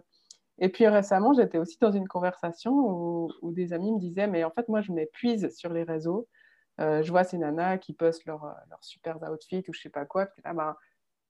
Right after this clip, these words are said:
peut-être c'est pas les bons comptes que tu suis. Donc, euh, s'il y a des choses qui te plaisent pas dans ton Instagram et qui te font que tu te sens pas bien après avoir ouvert Instagram,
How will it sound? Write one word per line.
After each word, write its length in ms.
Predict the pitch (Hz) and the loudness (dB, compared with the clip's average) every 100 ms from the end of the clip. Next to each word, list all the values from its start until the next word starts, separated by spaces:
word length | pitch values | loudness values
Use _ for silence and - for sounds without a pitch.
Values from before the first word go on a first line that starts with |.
| _ | _
peut-être 460 | 185 180 254 254 - | 2 6 4 4 -8
c'est 200 | - 170 | -2 -2
pas 240 | - 214 | 4 6
les 100 | 247 | 6
bons 200 | 214 233 | 6 4
comptes 260 | 240 247 247 | 4 2 6
que 100 | 220 | 4
tu 200 | 220 277 | 6 4
suis. 320 | 277 294 254 _ _ | 6 4 4 _ _
Donc, 320 | 180 180 180 | 2 2 6
euh, 140 | 185 147 | 6 6
s'il 260 | - - 226 | 4 0 6
y 60 | |
a 80 | 208 | 8
des 120 | 190 | 8
choses 320 | 190 302 311 | 4 4 2
qui 180 | 330 220 | 2 -4
te 100 | 208 | -2
plaisent 320 | - 180 175 | 0 2 0
pas 280 | - 269 277 | 2 8 8
dans 160 | 226 214 | 8 2
ton 180 | 202 190 | 2 0
Instagram 760 | 185 - 196 185 180 269 294 | 0 -4 -4 -2 2 4 4
et 80 | - | 2
qui 120 | - | -6
te 80 | - | -14
font 220 | - 208 | -6 -4
que 100 | 208 | -4
tu 120 | 190 165 | -6 -10
te 60 | |
sens 200 | - 160 - | -8 -10 4
pas 180 | 220 | 6
bien 240 | 214 220 208 | 6 4 4
après 300 | 175 170 196 | 2 2 -2
avoir 320 | 175 170 180 | 0 2 2
ouvert 240 | 214 214 | 4 4
Instagram, 640 | 190 185 180 175 190 269 | 2 -4 -8 -4 0 0